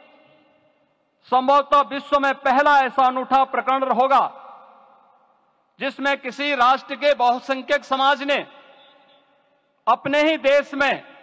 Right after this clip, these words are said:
अपने आराध्य की जन्मस्थली पर मंदिर निर्माण के लिए इतने वर्षों तक और इतने स्तरों पर लड़ाई लड़ी हो।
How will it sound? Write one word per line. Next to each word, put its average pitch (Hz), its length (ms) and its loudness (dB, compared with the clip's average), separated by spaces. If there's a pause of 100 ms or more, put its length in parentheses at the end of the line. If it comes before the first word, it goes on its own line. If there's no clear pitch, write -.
(840)
अपने 269 320 0
आराध्य 254 480 2
की 285 160 -6
जन्मस्थली 254 680 -4
पर 240 360 0 (1120)
मंदिर 233 360 -2
निर्माण 262 460 2
के 277 200 0
लिए 277 200 4 (1120)
इतने 247 300 -4
वर्षों 247 560 0
तक 269 280 0 (880)
और 214 360 0
इतने 262 420 -2
स्तरों 247 380 -2
पर 240 160 -4
लड़ाई 208 320 0
लड़ी 180 260 -6
हो। 139 180 -12